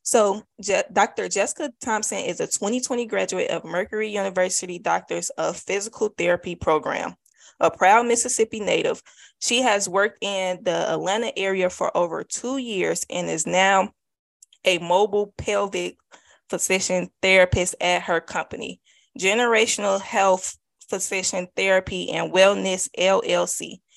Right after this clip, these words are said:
She specializes in treating moms to break down the barriers of finding childcare and time to get the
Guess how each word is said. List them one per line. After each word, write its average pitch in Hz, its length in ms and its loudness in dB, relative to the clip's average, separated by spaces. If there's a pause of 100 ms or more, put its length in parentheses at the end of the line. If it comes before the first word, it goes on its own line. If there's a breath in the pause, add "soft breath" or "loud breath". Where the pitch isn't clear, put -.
(160 soft breath)
She 208 180 -8
specializes 208 880 2
in 180 180 -2
treating 185 400 -4
moms 202 560 0
to 190 140 -10
break 202 340 -2
down 196 320 0
the 156 120 -2
barriers 208 680 -2
of 170 180 -2
finding 185 500 -2
childcare 233 880 0 (100)
and 226 380 -4
time 208 380 -4
to 185 180 -6
get 196 320 -2
the - 180 -4